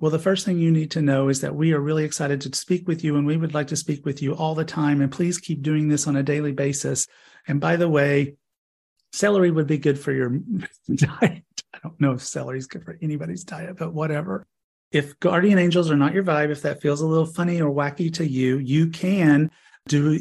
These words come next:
it just, you can do automatic writing to your higher self. But I'm betting if you're sitting here listening to a podcast called The Angel Tarot Show, you might be open to angels. That's what I think. I'm guessing that's true.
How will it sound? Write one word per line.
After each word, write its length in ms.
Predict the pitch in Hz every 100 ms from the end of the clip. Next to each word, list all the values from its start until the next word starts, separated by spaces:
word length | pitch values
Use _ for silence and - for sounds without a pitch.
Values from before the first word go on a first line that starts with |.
| -
it 200 | 143 160
just, 380 | - 143 - 269
you 80 | 151
can 140 | 156 139
do 280 | 139 143
automatic 440 | 151 143 143 131 147
writing 240 | 131 139
to 120 | 139
your 120 | 131 127
higher 220 | 127 127
self. 260 | - 135 - - _ -
But 100 | 156
I'm 240 | 233 180
betting 400 | 175 175 143 143
if 160 | 135 180
you're 80 | 196
sitting 300 | 196 185 160
here 200 | 156 139
listening 520 | 151 156 156 135 135
to 120 | 139
a 60 | 127
podcast 640 | 185 196 196 143 135 -
called 220 | - 131
The 160 | 131 147
Angel 220 | 160 151
Tarot 340 | - 139 139
Show, 420 | 135 - 123 123 127 _
you 140 | 143 139
might 320 | 143 151 165
be 200 | 143 139
open 320 | 123 127 120
to 100 | 120
angels. 440 | 113 107 160 165 - _ -
That's 280 | 151 143 -
what 120 | 135
I 80 | -
think. 320 | - - - _ -
I'm 340 | 135 131 131
guessing 380 | 127 117 131 127
that's 240 | 123 131
true. 220 | - -